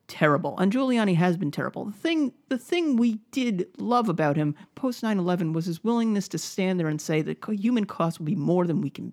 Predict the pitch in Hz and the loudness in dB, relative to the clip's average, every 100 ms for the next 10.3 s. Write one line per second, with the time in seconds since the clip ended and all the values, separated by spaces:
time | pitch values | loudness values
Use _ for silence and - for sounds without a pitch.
0 | - 131 82 - 165 - - - - - | -8 -8 -8 -10 -10 -10 -12 -14 -14 -14
1 | - _ - _ _ _ _ _ - - | -16 _ -20 _ _ _ _ _ -20 -20
2 | - _ _ _ _ _ _ _ _ _ | -20 _ _ _ _ _ _ _ _ _
3 | _ _ _ _ - - 233 233 254 - | _ _ _ _ -14 -4 2 2 2 -2
4 | - - _ _ _ _ _ _ _ - | -14 -20 _ _ _ _ _ _ _ -4
5 | 208 190 - 214 208 196 196 233 165 - | -4 -2 -2 0 2 2 2 0 -2 -6
6 | - - 185 214 220 202 202 175 165 180 | -12 -2 0 2 0 -2 -2 0 2 2
7 | 190 143 - 160 180 196 190 - _ _ | 0 -2 -6 -4 -2 0 -2 -4 _ _
8 | _ _ _ _ _ _ _ _ - 156 | _ _ _ _ _ _ _ _ 0 2
9 | 180 190 165 160 - - 156 143 147 160 | 4 4 2 0 -4 -4 -2 0 2 4
10 | 160 151 - | 4 2 -2